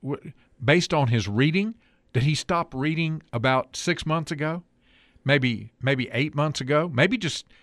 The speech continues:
thirty minutes ago? I mean, all of this has been coming out in the last several months. Investigators have been shifting their understanding of what happened. Based on what? Based on speculation? Nope.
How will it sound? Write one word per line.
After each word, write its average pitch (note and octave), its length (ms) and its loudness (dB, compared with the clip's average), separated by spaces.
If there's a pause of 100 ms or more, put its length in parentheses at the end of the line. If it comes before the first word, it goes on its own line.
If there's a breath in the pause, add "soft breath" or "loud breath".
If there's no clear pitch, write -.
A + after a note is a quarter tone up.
(240 soft breath)
thirty F3 300 6
minutes F#3+ 340 2
ago? G2 320 0
I C3 60 2
mean, C3+ 180 2 (260 loud breath)
all A3+ 220 6
of F3 100 0
this C#3 200 -6
has A#2+ 120 -6
been C3+ 180 -6
coming D#3 300 -2
out F3 380 2
in A#2+ 120 0
the A#2 80 0
last C#3+ 520 0
several C#3+ 380 2
months. C3+ 680 0 (1040)
Investigators C3 1000 2
have C3 180 -2
been A#2 320 -2
shifting C3 720 0 (240 loud breath)
their C3 260 2
understanding E3+ 640 2
of A#2 120 -2
what C3+ 180 2
happened. C#3+ 380 2
Based G#3+ 240 6
on G#3 180 6
what? C#4+ 340 4
Based D3 280 2
on C#3+ 100 -2
speculation? E3 800 2 (100)
Nope. A3 340 4